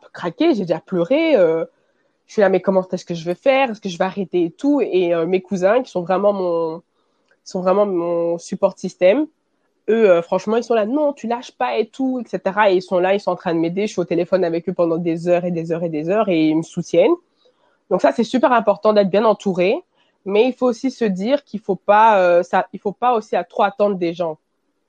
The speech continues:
Quand on, quand on se lance dans une aventure comme ça, il faut aussi se faire confiance à soi-même et à ses capacités. Je dis ça, mais c'est pas facile. Moi, je me préparais psychologiquement à me dire, « OK,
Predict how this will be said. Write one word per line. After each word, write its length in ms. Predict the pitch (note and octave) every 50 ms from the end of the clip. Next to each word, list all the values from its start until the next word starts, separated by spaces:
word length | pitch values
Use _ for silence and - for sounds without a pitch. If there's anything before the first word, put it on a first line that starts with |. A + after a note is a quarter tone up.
| _ _ _ _ _
Quand 680 | - A3+ B3 B3 A#3 G#3+ G#3 G3+ G#3 G3 F#3 F3+ D#3+
on, 40 | F#3
quand 280 | G3 - A#3+ B3 B3+ B3+
on 20 |
se 160 | B3 - -
lance 240 | G3+ G3+ G#3+ A3 A3
dans 100 | G#3 G3
une 140 | F#3+ F#3+ G3
aventure 360 | F#3 F3+ F#3 F#3+ F#3+ - G3
comme 200 | - - F#3+ F3+
ça, 160 | - A#3 A#3+
il 80 | B3 B3
faut 140 | A#3+ - G3+
aussi 180 | - - G#3+
se 100 | G3+ -
faire 220 | _ G#3 G3 - _
confiance 500 | - F#3 F3 - - A#3 G#3 G3+ G3 -
à 80 | F3
soi-même 640 | F3 - - F#3 E3 E3+ F3+ G3 A3+ B3+ C#4+ C#4+ C#4+ _ _ _ _ _ _ _ _ _ _ _ _ -
et 120 | F#3 F#3+
à 60 | F3+
ses 160 | F#3 - G#3+
capacités. 760 | G3+ - F3+ F3 - F3 F3 - - F#3 E3+ - E3+ E3 F3 _ _ _ _ -
Je 80 | F#3+
dis 140 | F3+ F3 G#3
ça, 180 | - - C4 B3+
mais 100 | A#3 G#3
c'est 120 | - F#3+
pas 120 | - G3+
facile. 440 | F#3+ - F3+ E3+ - - E3 D#3 E3+ - _ _ _ _ _
Moi, 240 | G3+ G3+ A#3 B3+ C#4+ A3+
je 60 | A#3+
me 80 | C4 A3+
préparais 440 | - - G#3+ G3 G3+ G3+ G3+ A3+ A#3+
psychologiquement 800 | - - - G#3+ - G#3 F#3+ F#3+ F#3+ F#3+ F#3 F#3+ G3 G3+ G#3+ G#3+
à 40 | G3+
me 60 | G3+
dire, « 100 | G3+ G3+ -
OK, 160 | F3+ G#3 -